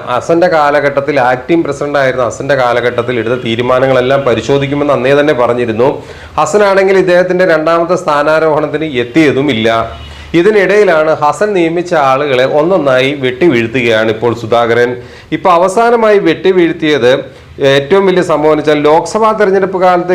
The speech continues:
കെ പി സി സി താൽക്കാലിക പ്രസിഡന്റായിരുന്ന എം എം ഹസൻ കൈക്കൊണ്ട തീരുമാനങ്ങളുടെ മേലെയാണ് ഇപ്പോൾ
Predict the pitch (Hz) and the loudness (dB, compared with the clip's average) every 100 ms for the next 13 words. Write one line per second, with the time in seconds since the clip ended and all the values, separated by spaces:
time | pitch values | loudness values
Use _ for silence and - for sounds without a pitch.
0 | 160 151 151 175 175 170 165 160 139 139 | 0 0 2 -2 0 -2 -2 0 0 0
1 | 160 160 170 160 151 151 147 143 143 127 | 0 2 0 -2 -4 0 2 2 0 2
2 | 143 160 165 160 143 135 143 143 143 135 | 2 0 0 -2 0 2 0 0 -2 -4
3 | 131 139 156 165 165 170 165 147 139 135 | -6 -2 0 0 2 2 0 2 2 2
4 | 139 131 127 120 131 | 2 2 0 -2 -4